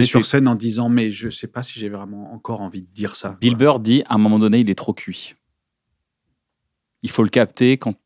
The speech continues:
Speaker 1: il est pas encore cuit. Il est juste à point et là, tu le cuis, tu le captes. Je, je suis confronté à un nouveau cas, là, c'est-à-dire que j'ai fait cent trente dates de mon spectacle, j'étais chan-, trop bien, et je,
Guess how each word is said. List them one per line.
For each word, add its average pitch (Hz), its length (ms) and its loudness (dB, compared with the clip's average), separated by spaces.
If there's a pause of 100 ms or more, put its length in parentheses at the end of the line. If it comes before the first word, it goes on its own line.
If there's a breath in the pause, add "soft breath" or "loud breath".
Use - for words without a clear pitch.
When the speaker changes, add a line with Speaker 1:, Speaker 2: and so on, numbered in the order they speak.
(160)
Speaker 1:
il 104 160 -2
est 98 60 0
pas - 140 -2
encore 98 300 -2
cuit. - 400 -20 (280)
Il 98 180 -2
est 98 220 4
juste 107 340 -4
à - 80 0 (240)
point 131 420 2
et 92 100 0
là, 107 200 4
tu - 160 -2
le 104 60 -4
cuis, - 300 -8
tu - 120 -6
le 98 60 -6
captes. - 340 -4 (760 loud breath)
Je, 120 1120 4
je 110 260 -2
suis - 320 -4
confronté 147 540 2
à 151 100 4
un 113 120 6
nouveau 143 380 6
cas, 160 300 2
là, 156 160 2
c'est-à-dire 117 460 -2
que 113 140 -2
j'ai 98 200 -2
fait 117 360 0
cent 135 240 -2
trente 127 320 0
dates 117 200 0
de 107 80 -4
mon 98 140 0
spectacle, 107 540 -4
j'étais 90 500 -6
chan-, - 380 -6 (180)
trop - 160 -6
bien, 117 260 2
et 104 80 -2
je, - 80 -12